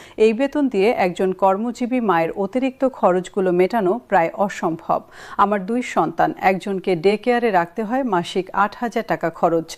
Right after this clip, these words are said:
বড়জনের স্কুলের পর একজন আয় রাখতে হয় পাঁচ হাজার টাকা। শুধু সন্তানদের দেখাশোনার জন্যই আমার বেতনে তেরো হাজার টাকা চলে যায়। এটা পুরুষ কর্মকর্তাদের ভাবতে হয় না।" তিনি আরও বলেন, "আমার স্বামীও চাকরি করেন,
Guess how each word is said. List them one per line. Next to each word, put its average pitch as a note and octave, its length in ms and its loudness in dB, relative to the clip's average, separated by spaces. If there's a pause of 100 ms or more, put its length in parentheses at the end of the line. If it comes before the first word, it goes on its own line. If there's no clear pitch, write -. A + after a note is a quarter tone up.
(320)
বড়জনের B3+ 500 2
স্কুলের A#3+ 400 -2
পর C4 280 0
একজন F#3+ 400 -2
আয় E3+ 260 0
রাখতে F3 280 -2
হয় B3 220 -2
পাঁচ F3 320 -2
হাজার E3 280 -4
টাকা। E3 300 0 (240)
শুধু G#3 300 -2
সন্তানদের F#3 600 0
দেখাশোনার A#3 640 -2
জন্যই B3 360 0
আমার E3+ 300 0
বেতনে F#3+ 400 0
তেরো G3+ 420 0
হাজার A#3+ 280 -4
টাকা E3 220 -2
চলে E3 320 0
যায়। E3 260 4 (280)
এটা G3+ 200 4
পুরুষ C4+ 440 -2
কর্মকর্তাদের F#3 840 0
ভাবতে F#3 400 -4
হয় E3+ 200 -4
না।" - 180 -4 (160)
তিনি F3+ 180 2
আরও F#3 280 2
বলেন, G#3+ 340 0 (280)
"আমার A3 200 2
স্বামীও B3 460 -2
চাকরি G#3 380 -2
করেন, E3 320 0